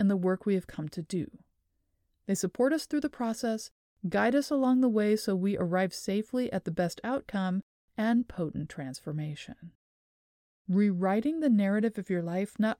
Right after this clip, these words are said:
only frees you from old connections, past events, and well-aged trauma, but it allows you to experience yourself as empowered. If you're no longer carrying the burden of all this baggage,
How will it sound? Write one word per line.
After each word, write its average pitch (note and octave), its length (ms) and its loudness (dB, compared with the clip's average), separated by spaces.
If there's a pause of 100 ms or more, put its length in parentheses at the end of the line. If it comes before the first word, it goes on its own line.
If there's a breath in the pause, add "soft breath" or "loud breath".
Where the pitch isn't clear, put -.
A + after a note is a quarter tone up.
only D4 260 2
frees C4 420 -2
you C#4 120 2
from - 260 -4
old F3+ 240 0
connections, A#3 880 -2
past - 420 -8
events, G3+ 500 -2
and D#3 280 -4
well-aged B3 600 -2
trauma, - 600 -6 (580)
but A3 120 6
it A3+ 100 2 (100)
allows B3 560 0
you F4 80 2
to E4 120 0
experience B3+ 580 0
yourself G#3+ 480 -4
as G#3 160 -4
empowered. A3+ 880 -4 (640)
If - 160 0
you're G3 120 4
no F#3+ 180 6
longer B3 300 4
carrying C#4 480 2
the G3+ 80 4
burden F3+ 340 2
of F3+ 100 -4
all E3 120 0
this D3+ 160 -8
baggage, - 760 -4